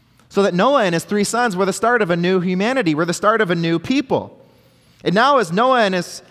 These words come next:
sons have children, what we find here is really a table of nations. The people of God in the desert, as they read this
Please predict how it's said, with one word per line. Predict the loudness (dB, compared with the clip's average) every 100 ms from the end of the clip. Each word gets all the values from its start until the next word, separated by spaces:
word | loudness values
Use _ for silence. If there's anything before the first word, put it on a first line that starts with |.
| _
sons | -6 0 0 0
have | 0 0 0 -4 -20 _ _ -6
children, | 0 2 2 0 -2 0
what | 0 0
we | 0
find | 0 0 0 -2
here | -2 -2
is | 0
really | 0 0
a | -2
table | -2 0 0 0 -2
of | -2
nations. | -4 -4 -6 -10 -12 -20 -20 _ _ _ _ _ _ _ _ _ _ _ _ _ _ _ _ -6
The | -2
people | 0 2
of | 2
God | 2 2 2 0
in | -2 -6 -12 -10 -6
the |
desert, | 0 0 2 0 -2 -2
as | -2
they | 0
read | 0 2 2 2
this | -2 -2 -8